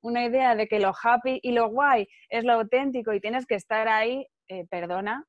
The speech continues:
o sea, no hay nada más falso que eso en <laughs> realidad, ¿no? Es como, eso es súper falso. Pero bueno, eso era algo que quería comentar antes, ¿no? Porque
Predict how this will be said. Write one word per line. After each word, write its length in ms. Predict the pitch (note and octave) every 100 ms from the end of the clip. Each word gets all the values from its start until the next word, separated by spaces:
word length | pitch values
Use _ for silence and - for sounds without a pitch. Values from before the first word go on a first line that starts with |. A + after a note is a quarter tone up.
| -
o 40 |
sea, 380 | - G3 E3 -
no 160 | - G3+
hay 100 | G#3+
nada 240 | G#3+ A3+
más 240 | A3 G#3 -
falso 440 | - B3 A3 G3+
que 160 | F3 F#3+
eso 180 | G#3+ G3+
en 120 | F#3
<laughs> 400 | F#3 - G#3 G#3
realidad, 40 | - - -
¿no? 140 | G#3
Es 100 | A3
como, 240 | - F#3+
eso 160 | G3 G3
es 100 | A3
súper 320 | - A3+ E3 -
falso. 300 | G3 G3 F#3 -
Pero 180 | G#3+
bueno, 240 | A3 A#3 G3
eso 160 | G#3
era 140 | A#3+ B3
algo 200 | A#3 A#3
que 140 | G#3
quería 240 | G3 G3 G#3
comentar 400 | A3+ A3 A3 A3
antes, 240 | A3+ A3+
¿no? 140 | A3
Porque 280 | A3+ A3 G#3